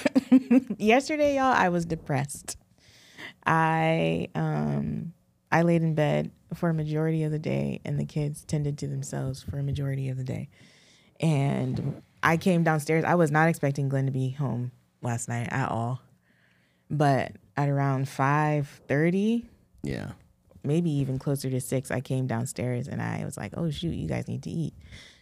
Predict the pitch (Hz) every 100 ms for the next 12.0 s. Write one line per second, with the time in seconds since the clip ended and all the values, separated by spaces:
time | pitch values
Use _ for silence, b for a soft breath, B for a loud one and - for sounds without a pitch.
0 | B - 160 151 151 143 - - 139 139
1 | 147 156 143 160 156 - - - 151 135
2 | 156 151 151 131 123 139 143 135 139 -
3 | 127 120 123 - - 117 117 127 _ _
4 | _ _ _ _ - 139 135 107 127 117
5 | 110 117 127 _ _ _ _ _ _ _
6 | _ _ _ - - - - 156 156 -
7 | 170 165 165 151 151 87 - 156 147 147
8 | 180 175 175 170 156 143 156 143 143 131
9 | 135 143 143 147 131 - - _ 160 -
10 | - 147 151 143 135 196 196 139 127 143
11 | 139 135 139 147 139 196 220 147 131 131